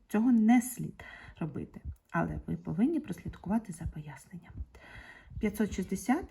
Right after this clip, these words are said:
плюс тридцять. П'ятсот шістдесят розкладаю на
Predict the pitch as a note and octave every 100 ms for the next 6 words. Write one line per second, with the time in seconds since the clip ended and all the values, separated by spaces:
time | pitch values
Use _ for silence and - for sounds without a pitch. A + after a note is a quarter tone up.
0 | - - F3 F3 - - - - - -
1 | G#3+ C4+ B3+ A3+ A3+ A#3 G4 - F#3+ -
2 | G3 F#3+ B3 C#4 A#3 G3 D#3+ D3+